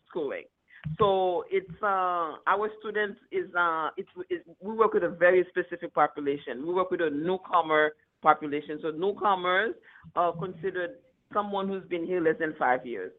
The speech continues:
So our youth have been here less than five years, and as, uh, as, as recent as yesterday.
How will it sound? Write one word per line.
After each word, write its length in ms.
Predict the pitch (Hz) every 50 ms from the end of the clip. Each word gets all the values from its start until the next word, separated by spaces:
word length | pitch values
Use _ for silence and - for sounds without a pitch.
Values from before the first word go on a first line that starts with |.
| _ _ _ _ _ -
So 240 | - 180 170 156 - - 139
our 240 | 165 170 180 185
youth 280 | 180 185 180 196 196 190 190
have 160 | 170 170 165
been 140 | 180 175 180
here 100 | 175 165
less 200 | 151 156 175 180 180
than 140 | 202 208
five 280 | - 220 208 208 196 196
years, 360 | 208 220 214 214 226 226 214 220 - _ _ _ _ -
and 140 | 160 165 165
as, 220 | - 160 165 160 151 139 151
uh, 800 | 170 165 160 156 156 151 151 151 147 147 143 143 143 135 131 123 107 - -
as, 200 | 143 165 160 156 151 - 151 - _ _ _ _ _ -
as 160 | 165 165 165 160 151 -
recent 340 | 160 190 190 - 196 202 -
as 120 | 139 165 165 -
yesterday. 500 | 156 165 - - - 143 - - - -